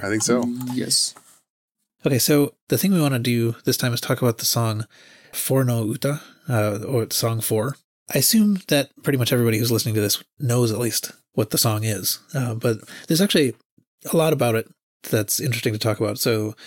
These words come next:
Speaker 3: uh, it has a kind of a story behind it. Um, it's different from the other songs in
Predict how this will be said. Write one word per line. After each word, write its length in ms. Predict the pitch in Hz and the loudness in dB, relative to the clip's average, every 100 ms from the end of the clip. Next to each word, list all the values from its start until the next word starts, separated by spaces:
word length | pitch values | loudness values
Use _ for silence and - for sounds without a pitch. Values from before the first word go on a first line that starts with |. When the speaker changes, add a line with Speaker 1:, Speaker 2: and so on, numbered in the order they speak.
| - - - - | -20 -20 -18 -2
Speaker 3:
uh, 200 | 117 107 131 | 0 0 0
it 80 | |
has 240 | 120 127 117 | 0 2 2
a 20 | |
kind 160 | - 110 | 0 0
of 60 | |
a 80 | 107 | 0
story 300 | - 131 123 | 0 2 2
behind 300 | 120 120 113 | 0 0 0
it. 360 | 110 - - - - | -2 -4 -8 -12 -4
Um, 440 | 123 107 107 107 107 | -2 -2 -6 -10 -6
it's 160 | 123 - | -2 0
different 260 | 160 147 | 0 0
from 160 | - 131 | -2 0
the 100 | 120 | 0
other 140 | 123 | 0
songs 460 | 120 117 110 110 - - - - _ - | 0 -2 -2 -6 -10 -12 -20 -20 _ -6
in 360 | 139 110 113 | -2 -2 -4